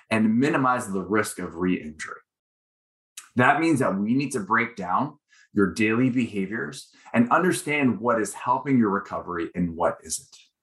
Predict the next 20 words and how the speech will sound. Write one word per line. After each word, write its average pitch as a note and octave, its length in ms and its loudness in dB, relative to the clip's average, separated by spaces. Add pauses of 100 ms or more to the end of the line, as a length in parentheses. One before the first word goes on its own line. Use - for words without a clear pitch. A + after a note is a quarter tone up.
(960)
When A2 160 6
I C3 140 6
work D#3 220 2
with A#2 200 -4
patients A2 500 -2
after F#2+ 320 2
surgery, F#2+ 640 -4
we G2+ 100 -4
first A2 420 0
focus G2 380 0
on F2+ 140 -2
recruiting F#2 560 -2
the F2 100 -8
core. - 420 -2 (720)
And G#2 140 2
what A#2+ 140 4
does B2 160 2
that A#2 220 2
look C3 200 -2
like? - 240 -16